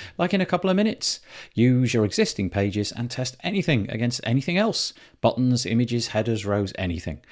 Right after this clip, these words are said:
And the best part is that it works with Elementor, Beaver Builder, and the WordPress block editor.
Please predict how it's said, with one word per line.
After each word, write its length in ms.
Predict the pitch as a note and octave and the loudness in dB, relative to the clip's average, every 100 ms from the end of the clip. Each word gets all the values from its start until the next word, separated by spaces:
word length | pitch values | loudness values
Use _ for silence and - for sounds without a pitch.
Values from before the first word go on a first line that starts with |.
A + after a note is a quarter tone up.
| - _ | -20 _
And 100 | F#2 | -2
the 40 | |
best 200 | C#3 C3+ | 0 0
part 240 | D#3 C#3 E3 | -2 -2 0
is 180 | D3 | 0
that 260 | - G#2+ F2 | -2 -6 -6
it 100 | - | -4
works 260 | F#2 - - | -4 -4 -8
with 120 | - | -6
Elementor, 680 | F#2 G#2 G2+ G#2 - G#2+ G2 | -2 0 2 0 0 -2 -2
Beaver 340 | F2 G2 G2+ | -2 -2 -2
Builder, 360 | A2+ B2 A#2 E2+ | 0 0 0 -2
and 220 | F#2 F#2+ | -2 -2
the 60 | F#2 | 0
WordPress 580 | F#2+ G2+ - G#2+ - | 0 -2 -2 -6 -4
block 220 | - A#2+ - | -4 -4 -2
editor. 460 | B2+ D#3+ - F2 | -2 -2 0 -2